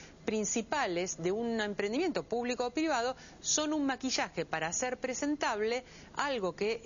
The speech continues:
en el interior va a dañar justamente a aquella figura que es análoga a quien lo representa. Entonces estamos encubriendo, eh, una situación y la verdad es que yo creo que eso es negativo. Los sueldos de las mujeres son internacionalmente y también en la Argentina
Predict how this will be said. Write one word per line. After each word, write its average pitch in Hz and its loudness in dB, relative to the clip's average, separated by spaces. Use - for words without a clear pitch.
en 208 -2
el 208 2
interior 254 0
va 220 0
a 226 -2
dañar 240 0
justamente 233 -2
a 180 0
aquella 220 0
figura 208 2
que 180 2
es 196 2
análoga 196 2
a 165 -2
quien 143 -2
lo 139 0
representa. 226 0
Entonces 170 0
estamos 202 -2
encubriendo, 233 0
eh, 160 2
una 202 0
situación 254 0
y 214 2
la 160 2
verdad 165 2
es 262 -2
que 170 -4
yo 156 -2
creo 165 0
que 160 -4
eso 220 -2
es 208 -6
negativo. 147 0
Los 214 0
sueldos 302 2
de 285 0
las 254 0
mujeres 269 0
son 269 0
internacionalmente 208 0
y 165 -2
también 170 0
en 208 2
la 196 2
Argentina 240 0